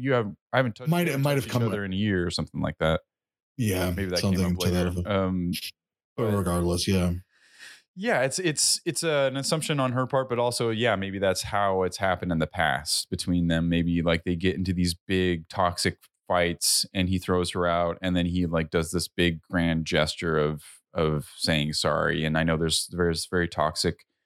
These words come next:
Speaker 1: relationships out there where that's just kind of that, that sick cycle that might happen. You feel em-, emboldened to do something like that 'cause you are,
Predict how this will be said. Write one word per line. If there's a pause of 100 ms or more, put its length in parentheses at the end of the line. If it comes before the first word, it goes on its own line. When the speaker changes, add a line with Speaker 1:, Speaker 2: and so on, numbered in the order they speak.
(200)
Speaker 1:
relationships
out
there
where (400)
that's
just
kind
of
that, (200)
that
sick
cycle
that
might
happen.
You
feel
em-,
emboldened (680)
to
do
something
like
that
'cause
you
are,